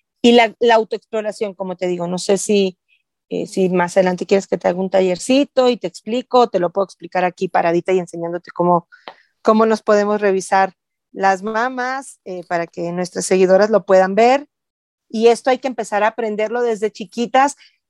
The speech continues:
eh, para generar el hábito. Así como le enseñamos a los chiquititos, a los niños chiquitos a lavarse los dientes, y apenas, y si tienen encías, es para que adquieran el hábito, no porque hay un riesgo a tan temprana edad. Eh, eso sería lo ideal.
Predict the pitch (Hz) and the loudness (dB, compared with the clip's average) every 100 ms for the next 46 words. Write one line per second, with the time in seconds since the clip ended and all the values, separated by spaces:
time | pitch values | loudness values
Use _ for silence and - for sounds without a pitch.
0 | _ - 208 - - 233 240 233 220 220 | _ -4 -2 0 2 2 4 4 4 4
1 | 247 247 233 202 - 165 _ _ _ _ | 2 2 0 -4 -14 -20 _ _ _ _
2 | _ _ _ _ 190 240 247 269 269 233 | _ _ _ _ -16 -8 -2 2 2 2
3 | 226 233 294 247 226 - 190 220 233 269 | 0 0 0 0 -2 -8 -14 -10 -4 0
4 | 262 240 226 240 269 233 240 262 240 226 | 2 2 2 0 -4 -6 -4 2 4 4
5 | 226 262 247 220 233 226 - 247 247 247 | 2 0 0 0 -4 -6 -4 0 0 2
6 | 294 311 349 370 311 269 247 277 311 302 | 2 0 -2 -6 -8 -14 -8 -4 -2 -2
7 | 247 269 285 - _ _ _ - 247 240 | -4 -4 -4 -6 _ _ _ -8 -6 -6
8 | 190 - 233 233 240 202 208 202 196 196 | -8 -2 0 0 -2 0 0 0 -4 -8
9 | 196 - 208 202 208 202 202 196 185 196 | -10 -12 -6 -2 -2 -4 -4 -4 0 0
10 | 185 - 185 185 185 175 175 185 220 330 | 0 -4 -8 -6 -6 -4 -2 2 2 0
11 | _ _ _ _ _ _ - 160 156 147 | _ _ _ _ _ _ -6 -4 -6 -10
12 | _ - 175 208 170 170 175 180 170 160 | _ -2 0 2 4 4 4 4 2 -4